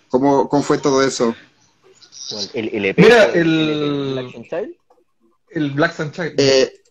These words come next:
Speaker 1: sí, sí, sí, es el prim-, es el primero, ¿no? O hasta donde yo sé,
Speaker 3: Sí,
Speaker 1: no sé si
Speaker 3: sí.
Speaker 1: tienen algo
Speaker 3: No,
Speaker 1: antes.
Speaker 2: No, eso fue el
Speaker 3: no,
Speaker 2: primero.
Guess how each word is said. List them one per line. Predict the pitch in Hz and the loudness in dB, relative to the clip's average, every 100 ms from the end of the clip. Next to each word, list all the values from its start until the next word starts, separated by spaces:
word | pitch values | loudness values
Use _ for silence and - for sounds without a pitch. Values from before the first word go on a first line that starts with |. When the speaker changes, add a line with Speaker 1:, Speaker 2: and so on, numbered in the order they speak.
| _ _ _ | _ _ _
Speaker 1:
sí, | - 135 123 | 0 2 2
sí, | |
sí, | 131 | 2
es | 151 | 2
el | 151 | 2
prim-, | - 131 | 2 0
es | 180 | 2
el | 196 | 0
primero, | - 143 208 147 | 2 2 2 2
¿no? | 143 | 2
O | 147 139 127 | 2 4 4
hasta | 123 120 135 | 2 -2 -2
donde | 131 131 | 2 4
yo | 143 | 2
sé, | 160 175 | 2 2
Speaker 3:
Sí, | |
Speaker 1:
no | 170 | 2
sé | |
si | 170 | 0
Speaker 3:
sí. | 165 | 2
Speaker 1:
tienen | 160 156 143 | 2 2 2
algo | 143 143 127 | 2 4 4
Speaker 3:
No, | 117 | 4
Speaker 1:
antes. | 110 139 - 113 - - | 4 2 0 -2 -4 -14
Speaker 2:
No, | 165 | -14
eso | 160 165 | -12 -12
fue | 220 | -6
el | 214 | -4
Speaker 3:
no, | |
Speaker 2:
primero. | 226 196 - | -4 -6 -12